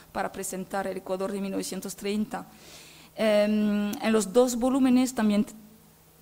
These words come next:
tenemos como una excepción el indio tabaleño en su taller,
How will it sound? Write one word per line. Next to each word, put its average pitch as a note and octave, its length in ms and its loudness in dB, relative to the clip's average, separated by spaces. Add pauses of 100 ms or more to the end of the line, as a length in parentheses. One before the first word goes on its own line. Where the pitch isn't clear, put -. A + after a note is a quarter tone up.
(160)
tenemos A3 420 0
como G#3+ 180 -2
una A3 120 2
excepción C4 500 2
el G#3+ 100 0
indio G#3+ 280 0
tabaleño A3 640 2 (300)
en G#3 120 0
su - 180 0
taller, G#3 520 -2